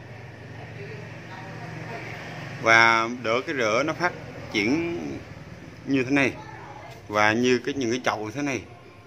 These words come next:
mặc dù, ờ, mọc trên thân mà chưa có cái giá thể, nhưng mà nó cũng ra rửa rất là dày thế này. Mọi người cần một cái thuốc kích rửa của Mỹ nha mọi người. Bây giờ mình chia sẻ mọi người xem luôn.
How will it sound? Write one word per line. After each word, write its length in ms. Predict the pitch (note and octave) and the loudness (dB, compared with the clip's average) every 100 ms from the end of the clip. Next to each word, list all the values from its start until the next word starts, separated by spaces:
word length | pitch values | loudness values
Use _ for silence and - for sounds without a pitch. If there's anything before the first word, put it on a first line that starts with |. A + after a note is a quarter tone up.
| - | -8
mặc 140 | A2 G#2+ | -6 -4
dù, 320 | A#2 A2 G#2 | 0 0 2
ờ, 200 | G2+ G#2 | 2 2
mọc 240 | G2+ G2+ - | 0 -2 -2
trên 160 | B2 B2 | -6 -2
thân 240 | B2 B2+ B2 | -2 0 2
mà 140 | G#2+ - | 2 2
chưa 160 | C3 B2+ | 2 2
có 140 | B2+ | 0
cái 180 | C3 D3+ | 0 2
giá 160 | D3+ D#3 | 4 2
thể, 280 | A2+ G2 A#2 | 0 -2 0
nhưng 160 | C#3 A#2+ | 0 0
mà 180 | G#2 | 0
nó 160 | G2+ A#2+ A2+ | -2 -6 -6
cũng 180 | G#2+ | -4
ra 180 | A2+ B2+ | 0 0
rửa 300 | A2 G2+ A2 | 0 -2 -2
rất 200 | C3 E3 | -2 -2
là 60 | A#2+ | -2
dày 280 | G#2+ G2 G2 | 0 0 -2
thế 60 | A#2 | -6
này. 220 | B2+ G2 - - - - - | -6 -6 -8 -20 -20 -20 -10
Mọi 160 | F#2+ | -4
người 180 | G#2+ G#2+ - | 0 -2 2
cần 200 | A2+ G#2+ | 2 2
một 80 | F#2+ | -4
cái 80 | A#2 B2 | -10 -8
thuốc 120 | E3+ - - - - - | -10 -12 -20 -20 -20 0
kích 120 | - - | 0 0
rửa 280 | A2 G2+ B2 - | -2 0 0 -2
của 580 | G#2 G2+ A#2 C3 B2 A#2 | -4 -2 -2 0 0 0
Mỹ 360 | A2 G#2 G#2 D#3+ | -2 -2 0 2
nha 100 | D#3 | 2
mọi 120 | A2 | 0
người. 220 | G2+ G2+ F#2+ - - - - - - - | -2 -4 -6 -10 -14 -16 -16 -16 -16 -6
Bây 120 | A2+ | 0
giờ 100 | A#2 | 2
mình 200 | G#2+ G2 | 0 -4
chia 160 | C3 B2 | -2 -2
sẻ 220 | G#2 B2 | 0 0
mọi 160 | B2+ | 0
người 180 | G#2 G#2 | -2 -4
xem 220 | G2 G#2+ | -4 -2
luôn. 140 | A#2 | 0